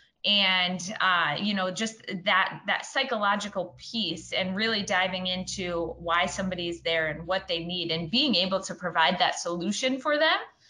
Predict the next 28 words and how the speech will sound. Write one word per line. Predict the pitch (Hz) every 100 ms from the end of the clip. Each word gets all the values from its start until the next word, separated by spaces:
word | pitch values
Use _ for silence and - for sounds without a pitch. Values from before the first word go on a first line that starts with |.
| - -
on | 294
a | 226
selfish | - - - 294 -
note | 208 208
is | 226 -
super | 359 339 311 269
rewarding. | 220 208 311 254 - - _ - - -
You | 220
know, | 214 196 277
being | 294 302
able | 233 320 -
to | -
change | 208 233 214 214
somebody's | 226 214 196 190 185
life. | 175 247 240 220 - - _ _ _ _ _ _ - - - -
And | 220
really, | 226 247 185
it's, | 185 190 -
it's | 196 -
not | 180 175
selfish. | - 156 - 196 - -
It's, | 196 - - - - - - - - _ _ _ -
it's | 214 -
just | 240 233 - - - - - _ _ _ _ - _ _ - - - - -
kind | 233
of | 208
getting | 208 262 269 240
over | 202 233 196 196 180 190